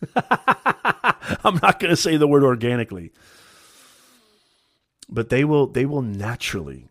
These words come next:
want to follow, you know. And this is why, you know, I talk about personal branding so much, which personal branding is just a phrase. All it means is modern communications. It's modern communications. What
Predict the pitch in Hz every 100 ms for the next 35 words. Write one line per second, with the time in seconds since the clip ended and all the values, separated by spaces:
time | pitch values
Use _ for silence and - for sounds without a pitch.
0 | - 90 85 82 - - - - _ _
1 | _ _ _ _ _ 233 95 85 78 -
2 | _ 127 151 202 214 135 120 160 190 113
3 | 98 110 131 - - 120 110 98 101 107
4 | - 107 101 107 113 113 110 - 120 131
5 | 120 113 120 - 110 98 107 120 101 -
6 | 78 78 - - - _ _ _ _ _
7 | _ - 127 - - 170 180 135 131 139
8 | 120 101 113 - - - 104 131 139 87
9 | 80 80 - 110 147 151 110 110 120 98
10 | 87 87 90 101 98 92 87 80 - 101
11 | 123 - - - - 95 98 127 147 131
12 | 117 107 92 78 58 64 - _ _ _
13 | _ _ _ _ _ _ _ 113 110 120